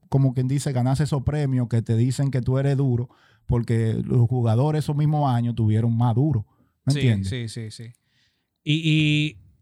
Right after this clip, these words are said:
Speaker 2: ahora que tú mencionas a Steve Nash, ¿quién tú piensas que de los dos
Speaker 1: Jason
Speaker 2: había?
Speaker 1: Kidd para mí es mejor jugador que Steve Nash.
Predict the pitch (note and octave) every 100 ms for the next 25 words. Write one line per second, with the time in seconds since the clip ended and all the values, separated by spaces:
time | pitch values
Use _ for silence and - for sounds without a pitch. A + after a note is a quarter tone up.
0 | _ _ _ _ _ - D3+ E3 E3+ F3+
1 | D#3+ E3 D#3+ D3+ D3 C#3 C3 B2 B2+ -
2 | D#3 C#3 B2 A2 - - _ _ _ _
3 | _ _ _ _ - D#3+ E3 F3 D#3 D#3
4 | D3 D3+ C#3+ C#3 C3+ C3 B2 B2 A#2 A#2+
5 | A#2 A#2 B2+ C#3+ C3 B2+ A#2+ A2+ B2+ A#2+
6 | A#2 G#2+ G#2+ G2+ - G2+ G2 - - -